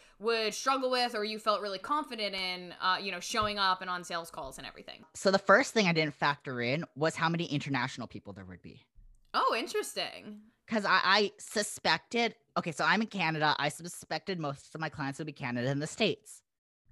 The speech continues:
Speaker 1: Yeah.
Speaker 2: Uh, but I did not figure in, like,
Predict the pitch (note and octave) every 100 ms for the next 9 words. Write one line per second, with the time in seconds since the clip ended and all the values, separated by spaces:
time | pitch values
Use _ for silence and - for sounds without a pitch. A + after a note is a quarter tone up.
0 | - _ G3+ F3+ F3 _ _ _ - F3+
1 | E3+ - F3+ F#3 G3 F#3 F#3 - F#3 F3
2 | E3+ D3 C#3 C#3+ D3+ D3 C#3 B2+ B2